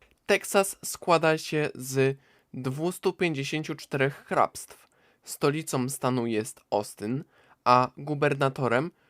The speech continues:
sześćdziesięciopięcioletni republikanin Greg Abbott. Do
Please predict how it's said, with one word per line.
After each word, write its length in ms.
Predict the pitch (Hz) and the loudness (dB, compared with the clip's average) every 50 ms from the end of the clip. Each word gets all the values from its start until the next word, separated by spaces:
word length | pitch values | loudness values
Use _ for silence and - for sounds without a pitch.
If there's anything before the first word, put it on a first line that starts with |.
| _ _ _ | _ _ _
sześćdziesięciopięcioletni 1600 | - - 170 156 143 147 139 139 - 175 180 180 196 170 - - 156 147 147 - 151 127 117 107 - - - 151 170 190 - - | -8 -4 -2 -2 -2 -2 -4 -4 -2 -4 -4 -4 -6 -6 -4 -4 -4 -4 -4 -4 -2 -2 -2 -2 -4 -6 -8 -6 -6 -6 -6 -4
republikanin 920 | - 156 180 - - 175 165 160 156 - - 143 127 127 127 127 135 139 139 _ _ _ _ _ _ | -4 -4 -4 -2 -2 -4 -4 -4 -10 -10 -8 -6 -4 -2 -2 -2 -4 -6 -8 _ _ _ _ _ _
Greg 440 | - - 127 120 120 120 120 - - _ _ _ _ _ _ _ | -8 -4 0 0 0 0 0 -4 -14 _ _ _ _ _ _ _
Abbott. 600 | - 139 135 - 131 117 - - - - - - - _ _ _ _ _ _ _ _ _ _ | 4 4 4 2 -4 -10 -10 -12 -14 -14 -18 -20 -20 _ _ _ _ _ _ _ _ _ _
Do 360 | 135 135 135 151 151 147 151 | -8 -2 2 4 4 4 4